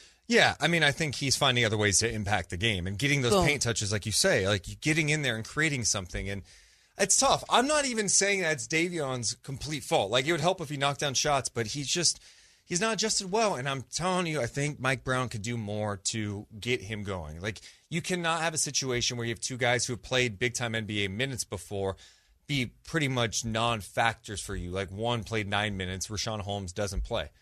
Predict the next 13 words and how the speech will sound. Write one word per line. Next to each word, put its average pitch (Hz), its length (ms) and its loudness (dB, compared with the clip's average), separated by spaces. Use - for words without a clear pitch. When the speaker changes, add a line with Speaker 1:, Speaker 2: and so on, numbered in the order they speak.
Speaker 2:
Yeah. 180 280 2
Speaker 1:
He's 165 80 -2
pretty 127 160 2
much 110 220 -2
out 107 240 0
of 98 60 -8
the 98 40 -4
rotation 101 500 0
at, 87 180 -4
at 101 220 -6
this 101 140 -4
point. 76 320 -10
So 139 280 2